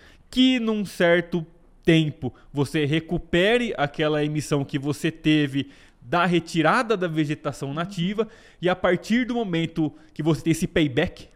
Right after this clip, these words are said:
vamos, vamos dizer assim, a gente tá falando de uma agricultura positiva, né? Uma agricultura ali que tá, é, é, sendo trabalhada apenas ali pra,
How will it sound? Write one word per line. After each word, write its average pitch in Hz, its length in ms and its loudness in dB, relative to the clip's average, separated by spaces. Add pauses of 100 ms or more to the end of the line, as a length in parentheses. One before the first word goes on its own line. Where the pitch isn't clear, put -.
(100)
vamos, 127 260 -8
vamos 131 240 -8
dizer 117 160 -10
assim, 175 300 -6 (340)
a 131 120 -4
gente 147 240 -6
tá 151 120 -4
falando 139 280 0
de 147 80 -2
uma 147 100 -2
agricultura 143 640 -2
positiva, 147 800 -2
né? 117 80 -8
Uma 120 100 -8
agricultura 123 520 -6
ali 117 160 -6
que - 120 -12
tá, 131 400 -2 (280)
é, 110 1000 -6
é, - 40 -14
sendo 127 220 -8
trabalhada 131 520 -2
apenas 131 400 -6
ali 120 240 -2
pra, 131 380 -2